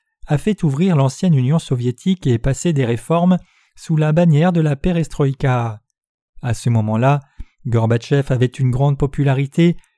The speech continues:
mais je suis certain que Gorbatchev aurait certainement été renversé et que sa politique n'aurait pas trouvé de soutien. La Bible dit que le roi du Nord envahira Israël à la fin du temps.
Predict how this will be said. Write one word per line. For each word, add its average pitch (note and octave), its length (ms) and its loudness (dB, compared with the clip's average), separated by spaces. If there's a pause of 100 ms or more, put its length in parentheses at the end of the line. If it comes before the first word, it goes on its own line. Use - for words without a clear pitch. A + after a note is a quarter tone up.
(240)
mais D3 100 4
je D#3+ 100 2
suis D#3 180 -4
certain F#3+ 360 -2
que D#3+ 140 -2
Gorbatchev D3+ 680 0
aurait B2 180 2
certainement D#3 520 0
été C3 240 0
renversé D#3+ 640 2 (300)
et B2+ 160 0
que - 120 -2
sa C3 220 -2
politique D#3 500 0
n'aurait B2 220 2
pas D3+ 160 0
trouvé C#3 300 0
de B2+ 100 0
soutien. F3 540 -2 (1120)
La A#2 160 -2
Bible B2 300 0
dit D3+ 260 2 (340)
que D3 100 0
le C#3+ 140 4
roi D3+ 220 2
du D#3 160 0
Nord D#3 240 2
envahira C#3 520 0
Israël C#3 540 -2
à C#3+ 60 0
la A#2 140 -2
fin D#3 200 -2
du A#2 180 -2
temps. E3 360 -2